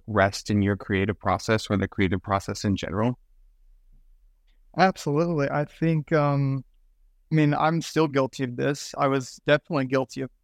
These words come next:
Speaker 2: it before that experience. But I think, um, I think myself and almost every artist in the world, I think we, we go, go, go, and we don't take a second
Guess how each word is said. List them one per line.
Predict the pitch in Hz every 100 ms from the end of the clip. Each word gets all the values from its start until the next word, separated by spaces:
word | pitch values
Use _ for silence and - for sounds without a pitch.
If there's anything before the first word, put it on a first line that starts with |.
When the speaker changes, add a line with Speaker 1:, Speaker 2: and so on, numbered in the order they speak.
| _
Speaker 2:
it | 147 - - 143
before | 131 - - 151 147
that | 131 127
experience. | - - 131 127 139 139 - - _ _ _ _ -
But | -
I | - 139 -
think, | 156 143 151
um, | 135 131 131
I | 143
think | 156 139
myself | 135 131 - 135 156 - - _
and | 139 143 143 127
almost | 143 135 - -
every | 147 147 143 139
artist | 143 139 135 127 - - - _ _ -
in | 156
the | 135
world, | 135 156 139 131 - _ _ _ _ _
I | _
think | 160 151 -
we, | 143 143 139 135 135 - _ _ _ _ _ _ 139
we |
go, | 135 131 143 147 143
go, | 139 139 131
go, | 131 143 139 139 139 135 -
and | 135 131
we | 131 127
don't | 139 135 131 123
take | 135 120
a |
second | 123 131 131 135 127